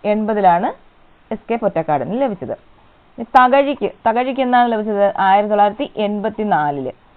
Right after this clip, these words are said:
കയർ എന്ന കൃതിക്കാണ് ലഭിച്ചത്. പിന്നീട് ആയിരത്തി തൊള്ളായിരത്തി തൊണ്ണൂറ്റിയഞ്ചിൽ എം ഡി വാസുദേവൻ നായർക്ക് ലഭിച്ചു.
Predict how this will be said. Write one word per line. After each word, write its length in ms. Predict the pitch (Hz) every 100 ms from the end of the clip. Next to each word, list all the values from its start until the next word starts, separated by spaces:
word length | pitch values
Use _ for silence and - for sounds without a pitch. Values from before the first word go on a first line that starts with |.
| _ - 233
കയർ 380 | 233 240 277 - _ _
എന്ന 140 | 196 190
കൃതിക്കാണ് 800 | 175 170 175 170 156 254 - 190
ലഭിച്ചത്. 440 | 160 135 127 139 - _ _ _ - _ _ _ _ _ _ _ _ -
പിന്നീട് 440 | 247 247 247 294 - -
ആയിരത്തി 280 | 214 220 220
തൊള്ളായിരത്തി 280 | 220 220 220
തൊണ്ണൂറ്റിയഞ്ചിൽ 720 | 214 208 214 208 214 208 233 -
എം 180 | 214 208
ഡി 80 | 202
വാസുദേവൻ 540 | 196 185 185 208 214
നായർക്ക് 380 | 208 202 202 208
ലഭിച്ചു. 380 | 202 196 277